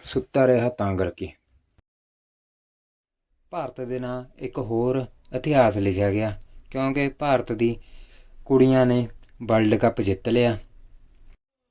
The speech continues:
ਬਹੁਤ ਖੁਸ਼ੀ ਦੀ ਗੱਲ ਆ, ਕਿਉਂਕਿ ਇਤਿਹਾਸ 'ਚ ਪਹਿਲੀ ਵਾਰ ਕੁੜੀਆਂ ਜਿੱਤੀਆਂ ਨੇ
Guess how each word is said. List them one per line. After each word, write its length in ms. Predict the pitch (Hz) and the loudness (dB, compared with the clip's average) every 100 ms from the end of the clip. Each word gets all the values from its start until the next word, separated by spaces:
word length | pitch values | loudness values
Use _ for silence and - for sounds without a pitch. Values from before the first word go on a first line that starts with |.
| _ _ 120 | _ _ -14
ਬਹੁਤ 480 | 117 127 147 147 | -8 -8 -8 -12
ਖੁਸ਼ੀ 340 | - 123 120 127 | -16 -12 -6 -2
ਦੀ 180 | 135 127 | 0 0
ਗੱਲ 220 | 117 113 | 0 -2
ਆ, 180 | 113 - - - - _ - - - - | -6 -12 -20 -20 -20 _ -20 -20 -20 -12
ਕਿਉਂਕਿ 440 | 143 147 147 151 151 - - - - - | -4 -2 2 0 0 -6 -20 -20 -20 -16
ਇਤਿਹਾਸ 580 | 135 160 151 147 131 - | -4 0 4 4 2 2
'ਚ 220 | 143 143 131 - - | -2 -2 -4 -14 -10
ਪਹਿਲੀ 360 | 131 147 160 156 | -2 2 4 4
ਵਾਰ 260 | 143 135 131 | 2 0 -2
ਕੁੜੀਆਂ 420 | - 123 123 123 | 0 2 4 4
ਜਿੱਤੀਆਂ 400 | 101 - 117 120 | 0 -2 -2 -2
ਨੇ 200 | 120 | -2